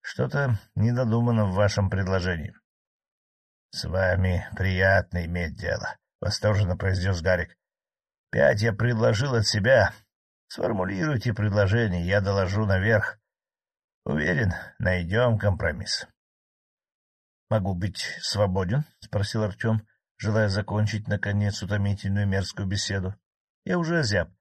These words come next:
да и моя пропажа может слегка озадачить спутника из Эчмиадзина.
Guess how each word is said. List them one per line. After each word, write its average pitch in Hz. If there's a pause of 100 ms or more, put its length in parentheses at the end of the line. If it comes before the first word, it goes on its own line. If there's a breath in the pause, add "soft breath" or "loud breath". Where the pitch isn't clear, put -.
(460)
да 110
и 113
моя 113
пропажа 120
может 98
слегка 101
озадачить 98
спутника 98 (100)
из 104
Эчмиадзина. 104